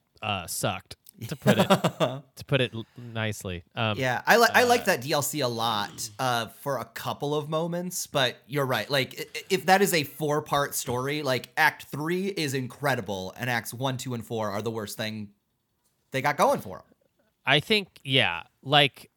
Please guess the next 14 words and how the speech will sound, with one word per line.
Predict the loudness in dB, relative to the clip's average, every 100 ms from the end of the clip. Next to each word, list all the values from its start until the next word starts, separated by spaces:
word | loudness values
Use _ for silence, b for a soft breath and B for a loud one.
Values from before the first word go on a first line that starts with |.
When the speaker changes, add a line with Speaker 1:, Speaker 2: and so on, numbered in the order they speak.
| 0
Speaker 1:
uh, |
uh, | 4 6 4 4 2 0 -4 -10 _ _ _ _ _ _ _
yeah. | -4 -2 0 -2 -2 -10 _ -6
Anyway, | -2 0 -2 -8
so, | 2 4 6 6
uh, | 8 8 4
R | 4 6
E | 6
four | 4 6 6
remake, | 4 4 4 2 2
uh, | 2 4 4 2 -2 -6
comes | -6 -4 -2
out. | -2 -2 -4 -10 _ _ _ _ _ _ _ _ _ _ 2
Our, | 2